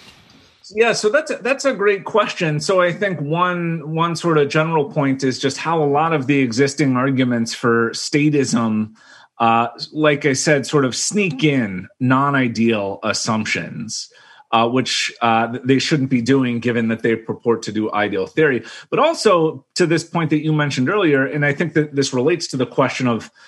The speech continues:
of ideal theory, there are lots of things that, um, you know, we, we might want the state to do or institutions to do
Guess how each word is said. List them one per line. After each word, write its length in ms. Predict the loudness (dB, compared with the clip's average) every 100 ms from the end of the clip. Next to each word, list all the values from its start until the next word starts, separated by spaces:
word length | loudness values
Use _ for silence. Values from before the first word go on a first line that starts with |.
| -20 -20 -2
of 280 | 2 2 0 0
ideal 340 | 2 2 0
theory, 260 | 0 -2 -2 -6 0
there 100 | 2
are 60 |
lots 340 | 2 -2 -2 0
of 140 | 0
things 440 | 0 -2 0 0 2
that, 300 | 0 -2 -6 0
um, 500 | 2 2 0 -4 -12 _ -4
you 120 | 0
know, 140 | 2 4
we, 240 | 4 2
we 180 | 2 2
might 260 | 2 0
want 200 | 0 0
the 80 | 0
state 360 | 0 0 0 -2
to 100 | -2
do 420 | 2 2 2 0
or 180 | -2 -2
institutions 800 | -2 -4 -4 -2 0 0 0 -2
to 140 | -6
do 500 | 0 2 2 0 -6